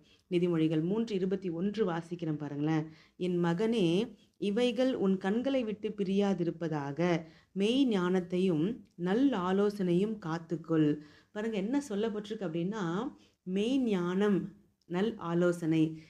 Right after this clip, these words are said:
இது ரெண்டையும் பத்திரமா பாதுகாத்துக்கணுமா. நம்ம லைஃப்ல இது ரெண்டுத்தையும் கரெக்டா வச்சிருந்தோம் அப்படின்னா, கர்த்தர் நம்ம நம்பிக்கையா இருந்து, நம்ம கால் எந்த பிரச்சனையில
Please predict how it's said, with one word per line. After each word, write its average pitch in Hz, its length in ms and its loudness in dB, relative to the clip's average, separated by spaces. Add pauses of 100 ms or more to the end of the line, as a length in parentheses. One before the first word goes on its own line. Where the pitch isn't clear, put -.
(100)
இது 190 200 0
ரெண்டையும் 226 580 0
பத்திரமா 226 640 -2
பாதுகாத்துக்கணுமா. 165 840 0 (280)
நம்ம 190 200 -2
லைஃப்ல 226 360 -2
இது 196 200 0
ரெண்டுத்தையும் 220 520 -2
கரெக்டா 202 380 -6
வச்சிருந்தோம் 226 640 -4
அப்படின்னா, 185 640 -2 (300)
கர்த்தர் 202 440 -6
நம்ம 180 220 0
நம்பிக்கையா 185 560 0
இருந்து, 165 540 0 (200)
நம்ம 208 260 0
கால் 220 340 -6
எந்த 247 360 0
பிரச்சனையில 240 560 -4